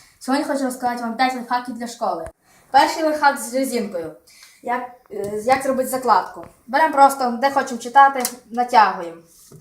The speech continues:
Щоб, ну, далеко натягуємо, щоб можна було перегортати. Другий лайфхак, як можна прочитати швидко книжку. Беремо цукерку, розмотуємо її. Її. Ложимо на, на один абзац.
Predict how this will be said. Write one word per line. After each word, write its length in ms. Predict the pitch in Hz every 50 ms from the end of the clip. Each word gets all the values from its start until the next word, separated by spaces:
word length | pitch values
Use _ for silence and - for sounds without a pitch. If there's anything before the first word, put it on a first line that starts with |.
| _ _ - - -
Щоб, 160 | - - 233 226
ну, 280 | 233 247 240 214 202 196 - _ _ -
далеко 480 | 208 202 214 208 240 240 254 269 269
натягуємо, 420 | 262 240 240 240 311 302 294 262 254
щоб 120 | 240 240
можна 140 | 240 240 233
було 300 | 226 233 233 233 226 220
перегортати. 680 | 220 233 220 220 220 226 214 214 208 175 160 - - - - - - - - - - - _ _ _ - - _ _ _ _ _ _ _ _ _ _ _ _ _ _ _ _ - - - _ _ - _ _ _ _ _ - -
Другий 240 | 277 320 349 349 339
лайфхак, 380 | 330 330 330 330 302 294 302
як 180 | 294 285 285 285
можна 180 | 285 285 277
прочитати 360 | 269 - - 285 285 269 277 254 226
швидко 300 | 269 269 269 - 262 262
книжку. 400 | - 233 208 202 - - 180 - - -
Беремо 420 | 214 233 269 277 269 247 220 202 - -
цукерку, 560 | - 240 233 226 214 208 208 - - 285 320 311 - - _ _ _ - - - - - _ -
розмотуємо 680 | 311 311 302 262 254 220 196 175 185 175 170 170 170 165
її. 200 | 165 160 160 160 160 - - - - - - _ _ _ _ - - _ _ _ _ - -
Її. 160 | - 160 160 160 160 - - - - - _ _ _ _ - - - _ _ _ _ - - - - - - - - - _ _ - - - - - - - - - - -
Ложимо 360 | 254 277 285 285 277 262 254
на, 240 | 247 240 240 233 214 214
на 140 | 226 226 226
один 220 | 220 214 208 185
абзац. 400 | 175 165 170 170 160 160 160 -